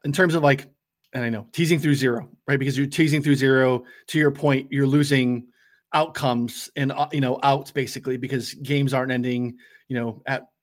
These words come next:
a half, um, zero, minus a half. Um, are there instances in which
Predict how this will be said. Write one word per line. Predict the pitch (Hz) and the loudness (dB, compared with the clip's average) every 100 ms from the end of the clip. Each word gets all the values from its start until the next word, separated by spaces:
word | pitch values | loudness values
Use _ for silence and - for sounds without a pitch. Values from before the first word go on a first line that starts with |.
| _ | _
a | - | -10
half, | 127 127 120 - - - - | -4 -2 -2 -8 -16 -18 -12
um, | 131 120 117 | -8 -6 -6
zero, | 117 131 123 117 113 - _ _ - | 0 2 2 2 -2 -8 _ _ -4
minus | 131 131 127 | 0 0 0
a | 127 | -4
half. | 123 117 117 - _ _ - | -2 -4 -6 -12 _ _ -4
Um, | 131 | 0
are | 139 | 2
there | 135 139 | 2 2
instances | 170 156 151 143 143 135 151 - | 2 -2 -2 -2 0 0 0 -4
in | 139 | -2
which | 123 139 - | -2 -2 -6